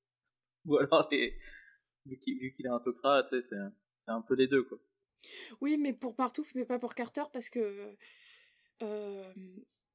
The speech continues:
Speaker 2: tu vois après que, enfin, je, je, je, je, à chaque fois, enfin, tu vois après que Martouf meurt, Carter, euh, semble pas avoir les mêmes sentiments pour Lantash.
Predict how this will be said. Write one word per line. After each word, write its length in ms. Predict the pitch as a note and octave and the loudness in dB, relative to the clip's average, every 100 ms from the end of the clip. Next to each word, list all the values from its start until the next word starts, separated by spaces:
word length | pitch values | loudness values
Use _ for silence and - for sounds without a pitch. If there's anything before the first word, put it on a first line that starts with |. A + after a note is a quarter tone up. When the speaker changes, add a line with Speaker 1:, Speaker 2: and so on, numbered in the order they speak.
| _ _ _ | _ _ _
Speaker 2:
tu 160 | - | -8
vois 220 | A3+ A#3 B3 | 0 2 2
après 320 | A3+ - A3 | 0 0 -4
que, 480 | A3+ G#3 G3+ G3 G3+ | -2 -6 -6 -10 -10
enfin, 180 | - G3+ | -10 -10
je, 160 | G3+ | -10
je, 140 | G3 - - | -12 -12 -18
je, 220 | - A3 | -16 -14
je, 240 | - - - _ | -12 -14 -14 _
à 40 | G#3 | -10
chaque 180 | - G#3+ | -8 -6
fois, 100 | G#3 | -6
enfin, 240 | G3+ G#3 F#3+ G3 | -4 -6 -6 -10
tu 80 | - | -4
vois 120 | A3 | 0
après 220 | A3+ A3+ | 0 -2
que 320 | A3 G#3 G3 F#3 | -6 -4 -4 -6
Martouf 440 | G3 - G#3+ - | -8 -8 -14 -8
meurt, 420 | G#3+ G#3+ A3+ G#3+ G3 | -2 2 0 -2 -8
Carter, 280 | G#3+ - A3 | -8 -4 -4
euh, 100 | G3 | -4
semble 300 | - G#3 G3 | -6 -6 -4
pas 160 | G#3+ | -2
avoir 200 | G#3+ G3+ | 0 0
les 60 | G3 | -2
mêmes 160 | G3 G3+ | -2 -4
sentiments 460 | G3+ G3+ G#3 G#3 | -8 -8 -4 -4
pour 160 | G#3 F3+ | -6 -10
Lantash. 500 | F#3 G3+ G#3 - | -12 -12 -12 -16